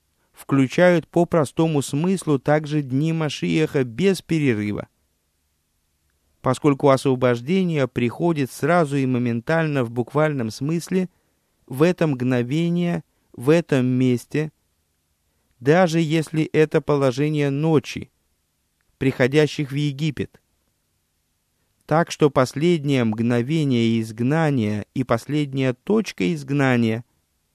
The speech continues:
становятся первым мгновением и первой точкой освобождения.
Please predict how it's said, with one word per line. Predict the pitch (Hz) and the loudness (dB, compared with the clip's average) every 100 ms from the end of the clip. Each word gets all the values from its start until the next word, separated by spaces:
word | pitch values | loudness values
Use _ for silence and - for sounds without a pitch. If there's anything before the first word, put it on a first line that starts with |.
| _ _ | _ _
становятся | - - 135 160 147 - 147 | -8 0 2 2 0 0 -2
первым | - 170 160 147 | 2 2 2 0
мгновением | 135 135 139 147 202 185 160 156 | -2 0 0 2 0 2 0 -2
и | 135 | -4
первой | 123 165 170 156 131 | -4 -2 -2 -2 -2
точкой | - 165 - 156 | -2 -4 -2 -2
освобождения. | 151 139 143 143 135 131 139 104 101 | -2 -2 -2 0 0 2 2 2 -2